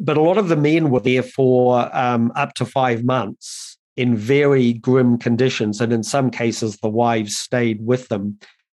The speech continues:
And it's very interesting about the release. Of course, we know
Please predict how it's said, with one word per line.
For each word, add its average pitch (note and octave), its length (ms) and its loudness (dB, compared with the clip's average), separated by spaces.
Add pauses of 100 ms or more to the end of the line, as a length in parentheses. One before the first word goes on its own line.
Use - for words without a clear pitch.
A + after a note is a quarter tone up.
(140)
And E3 180 -2
it's D3 140 -6
very G#3+ 180 2
interesting B3+ 380 0
about D#3 340 -2
the C#3+ 80 4
release. C3+ 560 2 (140)
Of D3 160 -12 (120)
course, E3+ 280 -2
we D#3 160 2
know D#3+ 560 2